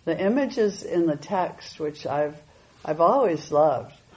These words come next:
are that your chances of even being human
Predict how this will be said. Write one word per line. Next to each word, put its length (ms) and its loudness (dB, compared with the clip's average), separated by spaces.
are 300 2
that 200 2
your 140 -2
chances 640 -4
of 140 -2
even 380 -4
being 240 -2
human 840 -6